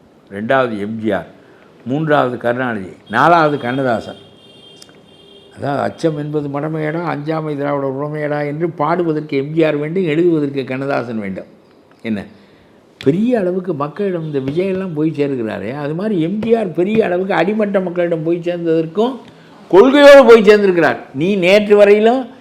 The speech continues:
சினிமா கதைக்கு தான் நடித்து கொண்டிருந்தாய். அவர் அங்கே உட்கார்ந்து கொண்டு அண்ணாவை காட்டுவார்,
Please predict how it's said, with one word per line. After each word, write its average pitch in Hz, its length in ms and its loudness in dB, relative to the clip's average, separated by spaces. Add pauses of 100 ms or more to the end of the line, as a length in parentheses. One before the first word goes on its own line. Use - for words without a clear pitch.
(180)
சினிமா 214 440 2
கதைக்கு 190 380 2
தான் 196 220 0
நடித்து 165 480 -2
கொண்டிருந்தாய். 117 380 -6
அவர் 160 460 -2
அங்கே 139 540 -4
உட்கார்ந்து 175 380 -4
கொண்டு 175 200 -6
அண்ணாவை 170 420 -8
காட்டுவார், 160 600 -8